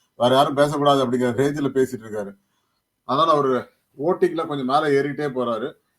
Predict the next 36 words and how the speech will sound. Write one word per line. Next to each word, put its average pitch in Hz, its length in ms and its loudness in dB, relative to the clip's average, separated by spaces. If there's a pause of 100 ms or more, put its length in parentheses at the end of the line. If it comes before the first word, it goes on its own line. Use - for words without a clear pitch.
(120)
இப்ப 123 140 -4
எயிட் 139 220 0
பாயிண்ட் 160 240 -4
த்ரீ 147 120 -6
சிக்ஸ்ல 135 340 -8
இருக்காரு. 113 300 -4 (140)
அஹ், 120 220 -2
இருபத்தோராயிரத்தி 143 560 2
எட்நூத்தி 123 240 -6
நாற்பது 117 220 -4
ஓட்டுல 127 260 -6 (480)
ஐந்தாம் 151 360 2
இடத்துல 127 240 -4
இருக்கிற 127 320 0
அவர் 120 180 -2
கீழே 165 240 -2
இருக்கிறது 143 360 -2
ரயன், 147 280 0
விஜய் 131 300 -2
விஷால், 139 400 -2 (100)
அஹ், 107 300 -4 (360)
சத்யா, 160 440 0 (720)
தர்ஷிகா. 127 440 -4 (520)
இவங்க 143 240 -2
நாலு 147 240 4
பேர் 156 160 0
தான் 156 100 2
இருக்காங்க. 131 320 0
அஃபிஷியல் 190 400 2
வோட்டிங்லயும் 170 420 0
சத்யா, 151 360 0
தர்ஷிகா 143 440 0
தான் 135 300 0
கீழே 139 220 0
இருக்காங்கன்னு 120 400 -2
நினைக்கிறேன். 101 280 -10